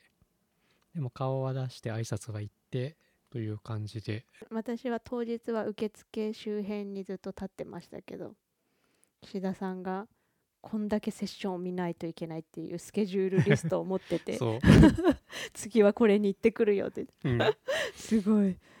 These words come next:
Speaker 2: 次から次に。
Speaker 1: なかなか大変でしたね。
Speaker 2: うんうん。いや、大変ですよね。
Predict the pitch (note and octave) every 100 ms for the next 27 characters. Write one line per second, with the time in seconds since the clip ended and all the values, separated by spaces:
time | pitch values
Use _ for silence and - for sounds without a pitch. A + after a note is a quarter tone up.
0 | - _ _ - A3+ A3+ A#3 A3 - A3
1 | G#3+ G#3+ G#2+ G#2 G2 G#2+ G#2 G2+ C3+ A2
2 | D3+ F#3+ F3 F#3 F#3+ _ G3+ G#3 - A#3+
3 | B3+ C4 B3+ C4 - E3 D3+ E3 D#3+ D#3+